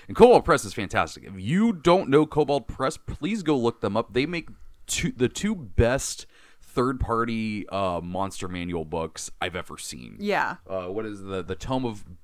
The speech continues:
Speaker 1: beasts and the Codex of Creatures.
Speaker 2: Yeah, both of them are really great.
Speaker 1: I love them. They're so good. Um, but yeah, that, that I think is one of the main reasons why the format of it is so different. And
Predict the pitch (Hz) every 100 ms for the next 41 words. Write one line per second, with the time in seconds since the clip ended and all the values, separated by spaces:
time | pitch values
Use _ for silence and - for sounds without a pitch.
0 | - - 117 120 - - - 110 101 95
1 | 95 92 92 85 - 113 104 101 - -
2 | 110 95 117 113 113 - - 185 160 175
3 | 190 196 165 156 147 143 - - 92 104
4 | 123 147 123 107 107 110 - 131 117 127
5 | 113 82 - - - - 110 104 85 78
6 | 78 - _ _ _ _ - - 131 160
7 | 139 101 135 131 113 127 151 - - 139
8 | 143 117 113 120 107 107 107 104 101 90
9 | 95 101 101 101 90 - 143 110 95 90
10 | 85 - 87 82 151 110 85 - 90 87
11 | 87